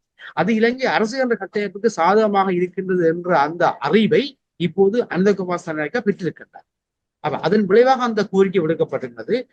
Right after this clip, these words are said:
கனிமாக அதிலே அது இலகுவான, கனிமாக பிரிக்ஸிலே உறுப்பு நாடாக சேர்ந்தது எந்த பிரச்சனையும் இருக்காது. ஆனால் அது மேற்கு மற்றும் ஐரோப்பிய நாடுகளை எப்படி இந்தியா அணுகப் போகின்றது,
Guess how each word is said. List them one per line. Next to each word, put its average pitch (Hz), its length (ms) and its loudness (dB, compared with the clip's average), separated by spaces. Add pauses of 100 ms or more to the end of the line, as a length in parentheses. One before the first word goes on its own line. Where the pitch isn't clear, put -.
(100)
கனிமாக 262 420 0
அதிலே 240 280 4
அது 226 280 2
இலகுவான, 233 460 2 (160)
கனிமாக 185 400 -2
பிரிக்ஸிலே 185 440 0
உறுப்பு 185 320 -2
நாடாக 185 220 0
சேர்ந்தது 175 320 -2
எந்த 185 240 -2
பிரச்சனையும் 175 440 -2
இருக்காது. 175 400 0 (480)
ஆனால் 151 360 4 (140)
அது 147 260 0 (1200)
மேற்கு 220 400 4
மற்றும் 220 320 0
ஐரோப்பிய 208 440 4
நாடுகளை 185 580 2 (140)
எப்படி 202 440 2 (360)
இந்தியா 185 420 0
அணுகப் 180 340 2
போகின்றது, 170 540 -2